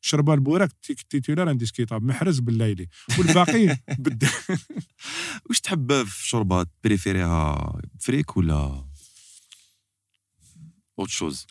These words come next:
Speaker 1: أنا الشربة اللي نحبها فريمون، نموت على الفريك، نموت على حريرة، نموت على حبيت. مي نحب شربة مرمز.
Speaker 2: سيتادير كيفاش تخدمها، باغ
Speaker 1: مرمز، سي، أو فات، أو ليو دو مات دو فريك،
Speaker 2: مم.
Speaker 1: آه، دير، آه،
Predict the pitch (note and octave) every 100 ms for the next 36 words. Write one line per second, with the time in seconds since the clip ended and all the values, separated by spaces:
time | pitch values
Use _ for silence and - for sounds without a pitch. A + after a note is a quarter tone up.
0 | - C3 D#3+ D3 - D#3 C#3 C3 A#2+ D3
1 | A#2+ A#2+ A2 A2+ G2+ G#2+ D#3 B2 F#2+ A2
2 | C3+ _ _ _ - C3+ D3 D3 C#3 C3
3 | - A2 A2 G2 G#2+ A2+ A2 A2 G#2+ A2+
4 | G#2+ G#2 A2+ A2 G#2+ F2+ F#2 F2+ _ -
5 | - - C3+ B2+ B2+ C3 B2 C#3 B2+ A#2+
6 | F#2+ E2+ - _ _ _ _ _ - _
7 | - F2 D#2+ D#2+ C#2+ C2+ E2+ E2 - -
8 | E2 C#2 C2+ C2 A2 C#3 E3+ G#3+ E3 D#3+
9 | D#3 D#3+ D3+ D#3 D#3 D3+ B2 C3 - G#3
10 | G3+ - _ _ _ - C#2+ C#2 B2+ B2
11 | A2 - C3+ C3 B2+ B2 A#2